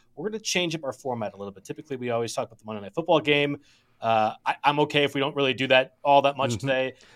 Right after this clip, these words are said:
Speaker 1: And
Speaker 2: Outside
Speaker 1: also
Speaker 2: of Cut Quentin Johnston, I don't think there's really
Speaker 1: Yeah,
Speaker 2: anything
Speaker 1: we'll
Speaker 2: to
Speaker 1: get
Speaker 2: learn
Speaker 1: there.
Speaker 2: from
Speaker 1: I,
Speaker 2: Monday Night
Speaker 1: I am,
Speaker 2: Football
Speaker 1: I'm
Speaker 2: game.
Speaker 1: ready to take, uh, my, my victory lap of L's on that one. And then also, uh, normally go quarterbacks right away. I think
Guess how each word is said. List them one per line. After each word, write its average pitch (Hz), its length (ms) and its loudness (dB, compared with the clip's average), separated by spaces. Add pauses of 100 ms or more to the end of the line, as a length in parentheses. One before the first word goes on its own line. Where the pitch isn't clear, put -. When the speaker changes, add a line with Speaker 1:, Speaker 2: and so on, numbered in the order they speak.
Speaker 1:
And 135 80 4
Speaker 2:
Outside 180 240 8
Speaker 1:
also 139 120 4
Speaker 2:
of 143 40 -4
Cut 160 200 6
Quentin 151 360 2
Johnston, 123 480 0
I 127 60 2
don't 127 120 2
think 131 140 -10
there's 113 140 -6
really 202 160 4
Speaker 1:
Yeah, 180 160 8
Speaker 2:
anything 170 160 0
Speaker 1:
we'll 185 80 4
Speaker 2:
to - 60 0
Speaker 1:
get 170 80 4
Speaker 2:
learn 185 100 2
Speaker 1:
there. 156 100 4
Speaker 2:
from 147 80 4
Speaker 1:
I, 143 120 8
Speaker 2:
Monday 160 120 0
Night 135 60 2
Speaker 1:
I 151 100 2
am, 151 160 0
Speaker 2:
Football 151 160 -4
Speaker 1:
I'm 143 100 -2
Speaker 2:
game. 139 200 -8
Speaker 1:
ready 139 180 2
to 127 80 -12
take, 143 220 -4
uh, 127 260 -2
my, 123 320 -4
my 120 340 -8 (160)
victory 135 380 -10
lap 127 240 -6
of 127 160 -12
L's 120 380 -6
on 117 180 -12
that 117 180 -4
one. 117 260 -6 (360)
And 160 160 2
then 175 100 2
also, 165 420 4
uh, 139 460 0
normally 151 280 -2
go 139 100 -6
quarterbacks 135 480 -4
right 131 120 -6
away. 123 180 -4
I 120 100 -2
think 208 320 -4